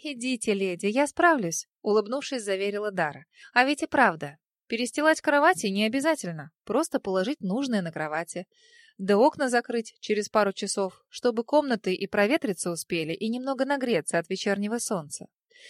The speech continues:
Оставив женщину разбираться с бельём, я спустилась вниз на кухню. Малика, напевая песенку себе под нос, нарезала овощи, а Леон чистил картошку, недовольно хмурясь. Я усмехнулась. Ну да,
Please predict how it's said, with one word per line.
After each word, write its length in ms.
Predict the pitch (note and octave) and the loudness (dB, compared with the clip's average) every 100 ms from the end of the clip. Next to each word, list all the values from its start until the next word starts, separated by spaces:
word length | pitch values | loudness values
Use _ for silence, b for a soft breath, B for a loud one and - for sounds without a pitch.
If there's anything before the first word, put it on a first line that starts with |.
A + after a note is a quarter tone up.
| B B - | B B -2
Оставив 440 | G#3 F4+ F4+ C#4 | 2 4 4 2
женщину 460 | A#3 D4 - B3 A3 | 0 -2 -4 -2 -2
разбираться 540 | G#3 G#3 A#3+ B3+ G#3+ | -2 -2 -2 -2 -4
с 60 | F#3 | -2
бельём, 440 | F3+ F3+ C4+ D#4+ - | -2 2 2 0 -8
я 180 | G#3 C#4 | -6 -4
спустилась 580 | - A3 - A#3 A3 - | -4 -4 -2 -4 -4 -6
вниз 320 | F3+ G3+ - | -8 -8 -8
на 120 | F3+ | -10
кухню. 500 | - D3+ - C3 C#3+ _ B B B | -10 -16 -16 -20 -20 _ B B B
Малика, 480 | G3 B3 D#4+ D4 B3+ | 2 2 2 0 -2
напевая 460 | G3+ G3 A#3 F4 C4+ | -2 -2 2 2 0
песенку 460 | A#3+ C4+ A3+ G3 | 0 -2 -4 -4
себе 280 | F#3+ G3+ G3 | -6 -2 0
под 160 | A3 A3+ | 0 0
нос, 240 | F4 - - | -2 -6 -6
нарезала 480 | G3+ G#3+ C4 C4+ | -4 -2 -2 -4
овощи, 520 | - F3+ E3 E3 - F#3 | -4 -4 -6 -10 -14 -4
а 140 | - A3 | 2 4
Леон 260 | C#4+ F4 | 4 0
чистил 340 | - D4 C4+ A#3+ | -2 -4 -4 0
картошку, 580 | G#3 F3+ E3+ E3+ G#3+ F#3+ | -2 -2 -6 -4 -4 -4
недовольно 500 | F#3 F#3 F#3+ G3 F#3+ | 0 2 2 0 -4
хмурясь. 560 | A#3 C#4 C4 D#3+ - b b b | -4 -2 -2 -2 -6 b b b
Я 180 | - G#3+ | -6 -4
усмехнулась. 840 | G#3+ A3 G#3+ - G#3+ F3+ - - - _ | -4 -4 -6 -4 -4 -4 -6 -14 -20 _
Ну 180 | B3+ C#4+ | -6 -2
да, 320 | G#3+ F#3 G#3+ | 0 0 -2